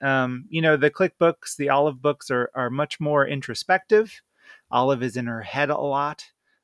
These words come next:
Uh, the Besties books, it's a dynamic. It's two people, and they are friends, and they're constantly bouncing off of each other and oftentimes having a lot of fun.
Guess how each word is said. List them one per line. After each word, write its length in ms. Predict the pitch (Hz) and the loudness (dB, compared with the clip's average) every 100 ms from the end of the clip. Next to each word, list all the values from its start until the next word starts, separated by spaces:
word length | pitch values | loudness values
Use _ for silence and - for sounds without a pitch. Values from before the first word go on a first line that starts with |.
| - | -8
Uh, 420 | 123 123 120 120 117 | -2 0 0 -4 -8
the 100 | 123 | -2
Besties 480 | 156 165 - 151 123 | 0 0 -4 -8 -2
books, 280 | 143 - 147 | -4 -2 -8
it's 180 | 135 | -8
a 40 | 151 | -2
dynamic. 540 | 147 151 214 139 110 | 0 0 -2 -6 -8
It's 120 | 117 - | -14 -12
two 180 | 156 139 | -10 -8
people, 540 | 185 202 - 107 - | -8 -10 -10 -10 -10
and 300 | 123 120 120 | -8 -6 -4
they 100 | 117 | -4
are 140 | 117 113 | -4 -2
friends, 420 | - 135 156 143 | 2 2 2 0
and 100 | 127 | 2
they're 140 | 120 | 2
constantly 540 | - 131 131 - 131 127 | 2 0 -2 -4 -8 -2
bouncing 440 | 123 123 - 120 | 0 0 -2 -2
off 160 | 127 139 | 0 -2
of 120 | 139 | -4
each 180 | 143 - | -4 -2
other 300 | 131 131 123 | 0 0 -2
and 400 | 117 110 110 - - | -2 -4 -6 -12 -8
oftentimes 640 | - 117 - 120 120 110 110 | -2 -2 -4 -8 -6 -6 -4
having 260 | 113 110 113 | -4 -4 -6
a 40 | |
lot 140 | 104 104 | -10 -12
of 80 | |
fun. 480 | _ - 220 135 127 | _ -4 -4 -4 -12